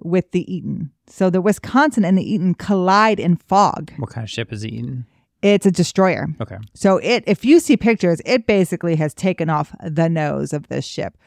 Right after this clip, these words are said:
Speaker 1: right under the anchors and almost back to the numbers.
Speaker 2: Wow.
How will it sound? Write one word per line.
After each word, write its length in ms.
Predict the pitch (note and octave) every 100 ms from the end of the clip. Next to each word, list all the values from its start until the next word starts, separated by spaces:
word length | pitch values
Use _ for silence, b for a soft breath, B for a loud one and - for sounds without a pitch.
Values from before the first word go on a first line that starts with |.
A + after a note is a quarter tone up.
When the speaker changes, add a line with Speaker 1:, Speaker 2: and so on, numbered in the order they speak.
| _ _
Speaker 1:
right 200 | A3 B3+
under 180 | A#3+ A#3
the 140 | F#3+
anchors 600 | - F3 E3 - - - _ _ _ _
and 140 | F#3+ -
almost 360 | A3 B3+ D4+ -
back 200 | F#3+ -
to 100 | -
the 80 |
numbers. 540 | E3 E3+ E3+ - - -
Speaker 2:
Wow. 240 | F#2 F2+